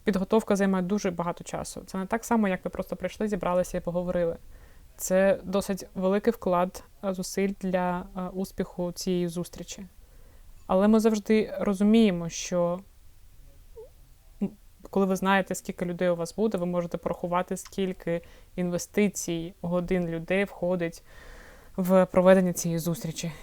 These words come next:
І якщо ви насправді цінуєте цей час цих людей і хочете привчити для того, до того, щоб вони,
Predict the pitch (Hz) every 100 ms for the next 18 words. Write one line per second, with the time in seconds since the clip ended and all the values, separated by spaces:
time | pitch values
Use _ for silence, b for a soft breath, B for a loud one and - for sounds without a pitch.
0 | - 196 180 - 226 196 196 190 - 202
1 | 190 180 196 190 190 185 - 185 - 220
2 | 294 247 226 196 196 196 180 - 180 -
3 | 196 - - - 196 185 180 190 185 180
4 | 202 185 - - - 180 185 175